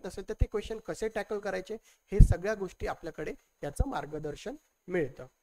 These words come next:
ठीक आहे. हा झाला जीएस वन चा paper.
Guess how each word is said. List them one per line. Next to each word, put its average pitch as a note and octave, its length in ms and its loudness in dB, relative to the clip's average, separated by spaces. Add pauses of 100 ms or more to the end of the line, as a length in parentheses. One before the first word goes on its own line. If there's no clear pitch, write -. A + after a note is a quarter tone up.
(200)
ठीक F#3 160 -8
आहे. D#4 100 -6 (3500)
हा A#3 140 2
झाला B3+ 220 0
जीएस A3+ 380 -2
वन G#3 180 -2
चा A#3 120 6
paper. G3+ 340 -2